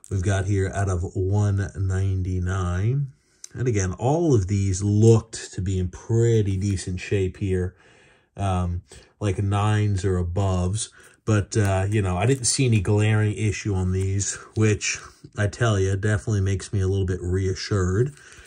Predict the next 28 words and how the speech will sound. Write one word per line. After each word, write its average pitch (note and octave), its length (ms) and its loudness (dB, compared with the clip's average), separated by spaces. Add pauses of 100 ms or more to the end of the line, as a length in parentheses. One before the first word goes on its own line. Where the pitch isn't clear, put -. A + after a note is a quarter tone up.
(180)
um, F2+ 420 2
because, F#2 520 -2 (260)
you G#2+ 100 2
know, G2 120 4
for G#2 160 -2
this G2 180 2
strategy, G#2 480 2
I'm F#2+ 140 0
just, F#2+ 200 -4 (300)
you G2+ 140 0
know, F2 160 -2 (120)
buying G#2 340 2
all G2 180 2
of F#2 60 0
these F#2+ 180 0
cards G#2 360 2
raw F#2+ 380 0
and F2+ 100 -4
trying G2 200 -4
to F#2 80 -4
just F2 200 -6
take - 140 -4
a F2 80 -4
quick A2+ 320 -2
glance F#2+ 400 -2
at F#2 140 -2
'em F2+ 100 0
online. F#2+ 720 0